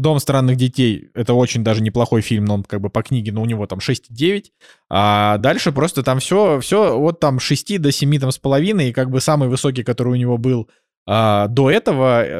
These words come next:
это "Крупная рыба", у которой рейтинг восемь и ноль. Ну, хороший, кстати, фильм, если не смотрели, "Крупная рыба" прям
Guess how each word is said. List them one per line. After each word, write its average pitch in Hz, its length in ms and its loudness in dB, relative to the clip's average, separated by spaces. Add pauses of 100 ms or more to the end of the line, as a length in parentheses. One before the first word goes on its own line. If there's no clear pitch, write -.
(100)
это 131 180 -2
"Крупная 143 380 0
рыба", 160 340 0
у - 80 -18
которой 110 340 -2
рейтинг 110 300 -2
восемь 117 300 -4
и - 20 -4
ноль. 95 260 -6
Ну, 147 160 -12
хороший, 196 300 0
кстати, 147 240 -6
фильм, 135 160 -2
если 107 160 -4
не 101 80 -4
смотрели, 104 420 -6
"Крупная 101 320 -10
рыба" 98 220 -8
прям 92 380 -12